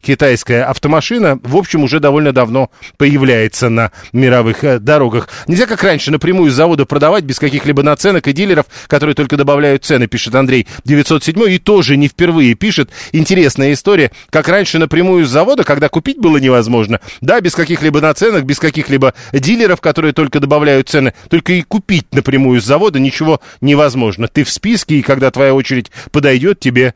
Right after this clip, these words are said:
сообщат. Вот бренд "Ивановский текстиль", единственный, кто, э, на тему отечественных брендов нам пишет, э, Виталий. Э, и вот есть бренд "Ивановский текстиль". Это уже точно бренд, есть такие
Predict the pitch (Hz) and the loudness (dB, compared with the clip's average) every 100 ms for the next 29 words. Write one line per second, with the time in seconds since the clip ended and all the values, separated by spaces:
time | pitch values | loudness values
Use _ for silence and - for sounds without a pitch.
0 | _ - - 131 117 131 107 - - - | _ -4 0 0 0 -2 -2 -4 -14 -4
1 | 143 147 165 147 208 190 170 185 180 - | 0 0 2 0 0 2 0 0 -2 -2
2 | 175 - 170 - 160 120 135 175 160 139 | -2 -2 -6 -2 0 2 2 0 0 0
3 | 127 113 143 120 - - 127 120 120 135 | 0 0 0 -2 -4 -4 0 2 2 2
4 | 147 143 151 127 127 123 143 - 139 127 | 0 0 0 2 2 0 -4 -2 -2 0
5 | 147 143 127 151 147 165 208 156 - - | 0 0 0 -2 -2 -2 -2 -4 -6 -14
6 | - 123 120 175 180 117 101 92 - - | -2 0 2 2 2 0 -2 -8 -14 -2
7 | 120 123 - 135 135 151 165 220 143 143 | 0 0 -2 -6 -2 -2 0 -2 0 0
8 | 202 160 143 160 - - 127 113 - 110 | 0 0 0 0 -2 -6 -6 -6 -4 -4
9 | - 170 190 175 170 147 - 127 131 208 | -2 0 0 2 2 0 0 0 0 0
10 | 160 151 - 139 - 123 | 0 0 0 -2 0 -2